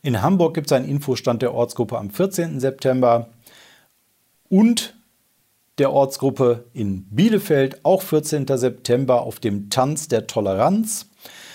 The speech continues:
In Halle gibt's einen Infostand der Ortsgruppe Dienstag, siebzehnter September. Und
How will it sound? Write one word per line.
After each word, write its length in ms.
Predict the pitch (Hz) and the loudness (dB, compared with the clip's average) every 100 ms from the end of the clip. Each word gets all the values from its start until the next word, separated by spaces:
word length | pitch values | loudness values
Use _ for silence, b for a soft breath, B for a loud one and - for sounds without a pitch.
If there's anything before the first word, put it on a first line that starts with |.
| B B B - | B B B -6
In 340 | 135 107 98 | -2 -2 0
Halle 380 | 131 196 185 180 175 | 2 4 2 2 -4
gibt's 200 | 147 147 | -4 0
einen 140 | 123 | 0
Infostand 580 | - 135 135 123 127 113 | 0 -6 -6 -2 -2 -2
der 120 | 120 | -2
Ortsgruppe 420 | 120 113 - 107 | -2 -6 -6 -6
Dienstag, 360 | 107 117 120 101 | -4 -4 -4 -6
siebzehnter 500 | - 180 147 135 127 | -6 -6 -4 -2 -2
September. 760 | 123 117 - 117 113 107 110 - _ - | -2 -4 -2 0 2 2 0 -6 _ -14
Und 240 | 98 95 | -14 -14